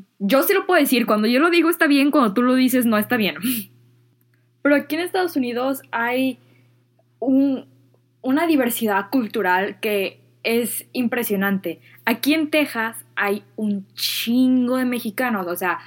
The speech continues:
somos plaga neta. Pero también hay muchos boricuas que son gente de Puerto Rico y hay mucha gente de otras partes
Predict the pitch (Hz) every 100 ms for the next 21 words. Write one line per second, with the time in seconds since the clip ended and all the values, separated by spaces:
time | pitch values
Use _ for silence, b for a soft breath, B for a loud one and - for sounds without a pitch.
0 | B - - - 254 269 311 320 - _
1 | 214 202 208 220 285 - _ _ _ _
2 | _ 202 208 214 196 151 - _ _ b
3 | b b b b b _ _ _ - 254
4 | 254 254 262 277 277 262 240 269 240 285
5 | 339 - 277 277 277 254 233 240 220 247
6 | 240 226 247 262 294 - 254 240 226 240
7 | 233 247 262 240 226 233 226 233 _ _
8 | - 226 220 214 233 226 190 196 196 190